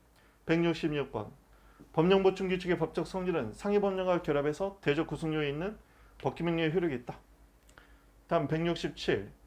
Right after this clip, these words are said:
재량준칙을 위반한 처분을 쟁송을 통해서 구제할 가능성이 남아있느냐?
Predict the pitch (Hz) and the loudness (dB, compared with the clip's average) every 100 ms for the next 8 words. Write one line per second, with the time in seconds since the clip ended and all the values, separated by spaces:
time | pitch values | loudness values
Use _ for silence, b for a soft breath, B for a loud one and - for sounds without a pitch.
0 | b b b b - 170 208 208 214 - | b b b b 4 6 8 6 0 0
1 | 202 175 180 185 180 - 190 196 190 143 | 2 6 6 6 0 -2 -4 -2 0 0
2 | 117 113 - b b b 160 170 202 196 | -2 -8 -18 b b b 2 4 6 4
3 | 190 185 180 185 - 143 175 170 170 156 | 2 2 2 2 0 6 8 6 2 -2
4 | 170 165 139 147 156 151 147 117 | 0 4 4 4 0 0 0 -2